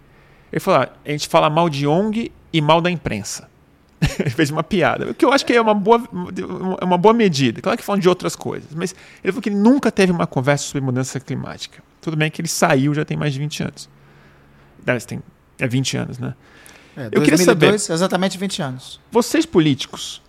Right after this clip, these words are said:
Speaker 1: conversam sobre isso?
Speaker 2: Não, isso aí, isso aí não tem audiência no Congresso. Isso aí não tem audiência no
Speaker 1: Mas vocês
Speaker 2: Congresso.
Speaker 1: conversam isso quando vocês jantam?
Speaker 2: Não,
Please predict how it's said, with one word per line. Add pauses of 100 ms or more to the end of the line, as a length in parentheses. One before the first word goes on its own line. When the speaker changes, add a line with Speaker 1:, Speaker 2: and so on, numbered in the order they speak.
(360)
Speaker 1:
conversam
sobre
isso? (360)
Speaker 2:
Não,
isso
aí, (300)
isso
aí
não
tem
audiência
no
Congresso. (380)
Isso
aí
não
tem
audiência
no
Speaker 1:
Mas
vocês
Speaker 2:
Congresso.
Speaker 1:
conversam
isso
quando
vocês
jantam? (640)
Speaker 2:
Não,